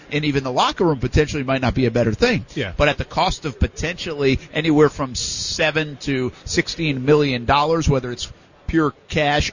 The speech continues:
Speaker 1: or dead cap money, I think you have to ask yourself the question: Is it worth hanging around, uh, for a little bit more? Again, and my point in this, if you missed it and you're just jumping in,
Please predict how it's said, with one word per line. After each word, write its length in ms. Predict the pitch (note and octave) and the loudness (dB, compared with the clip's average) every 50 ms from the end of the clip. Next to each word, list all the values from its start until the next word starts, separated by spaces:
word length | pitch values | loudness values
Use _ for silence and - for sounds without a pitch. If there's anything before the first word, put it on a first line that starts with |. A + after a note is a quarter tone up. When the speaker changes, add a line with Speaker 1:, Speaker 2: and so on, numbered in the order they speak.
| - - | -2 2
Speaker 1:
or 280 | C#3+ C3 C3 B2 A#2+ | 2 4 4 4 2
dead 320 | A#2 - - D3 D3 B2+ - | 0 0 0 0 0 -2 -2
cap 280 | - C#3 B2 A#2 - | 0 0 0 0 -2
money, 380 | B2 C3+ G#3+ C4 A3 D3+ B2 G#2+ - _ - - - _ _ _ _ - | -2 0 0 0 2 0 -2 -2 -4 _ -20 -20 -20 _ _ _ _ -12
I 100 | A2 A#2 | -6 -4
think 180 | C#3 C#3 B2+ | -4 -4 -2
you 60 | B2 A#2 | -4 -4
have 80 | B2 - | -4 -2
to 80 | A#2+ | -2
ask 220 | A#2+ A#2+ A#2 - - | -2 -2 -2 -4 -6
yourself 320 | A2+ - - A#2 G#2 - | -6 -4 -4 -4 -4 -4
the 60 | - | -8
question: 560 | - - - C3 D3 C#3 - - A#2+ G#2 F#2+ - - - - - | -8 -2 2 2 2 2 0 -2 -6 -8 -10 -12 -16 -20 -14 -10
Is 140 | C3 A#2 G#2 | -8 -6 -4
it 60 | A#2+ | -4
worth 240 | A2+ A#2 A#2+ A2 - | -2 -2 -2 0 -2
hanging 260 | A#2+ A#2+ A#2 A2+ A2 | -2 -4 -4 -6 -6
around, 460 | G#2+ G#2+ A2+ B2+ C3+ C3+ A#2+ A#2 A2+ | -4 -2 0 0 0 0 -2 -4 -4
uh, 160 | A2 A2 G#2+ | -4 -4 -4
for 100 | - A#2+ | -4 -2
a 80 | A#2+ A2+ | -2 0
little 160 | G#2+ A#2 A2+ | 0 0 0
bit 160 | A2 A#2 A2+ | 0 0 0
more? 180 | A#2+ C3+ C3 - | 2 0 0 0
Again, 380 | C#3 C#3 - - G3 F3+ D#3 - | 0 -4 -4 -4 -2 -2 -2 -2
and 120 | D#3 C#3+ | -4 -2
my 120 | D3+ D3 C#3 | -2 -2 -2
point 340 | - - - G3 G3 F#3+ E3+ | -2 -4 -6 -6 -6 -6 -2
in 60 | D3 | 0
this, 160 | C3 A#2+ - | 0 0 2
if 160 | C3+ B2+ - | 0 -2 0
you 100 | C3 A#2+ | -2 -2
missed 340 | A#2+ C#3 D#3+ E3+ - - - | 0 0 0 0 2 2 0
it 100 | B2 A2+ | 0 0
and 80 | A#2+ A#2 | 0 0
you're 100 | A#2+ A2+ | 0 2
just 220 | A#2+ D#3 C#3+ - | 2 2 2 2
jumping 300 | - C3+ A#2+ - - D#3 | 0 0 0 2 2 4
in, 180 | E3+ D#3+ C3 | 4 4 2